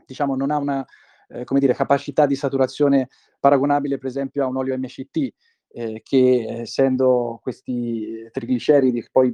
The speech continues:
tagliati, quindi in realtà è un olio di semisintesi che,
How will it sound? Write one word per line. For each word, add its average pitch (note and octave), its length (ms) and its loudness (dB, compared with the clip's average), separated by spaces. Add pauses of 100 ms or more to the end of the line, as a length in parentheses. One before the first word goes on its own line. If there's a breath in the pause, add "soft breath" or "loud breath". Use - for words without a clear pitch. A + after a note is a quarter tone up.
(140)
tagliati, C3 400 2
quindi B2+ 160 -2
in A#2+ 80 -2
realtà A#2+ 200 0
è C3+ 40 2
un B2+ 60 2
olio B2+ 320 2
di B2 100 -20
semisintesi C3 800 -2 (520 soft breath)
che, C3+ 400 0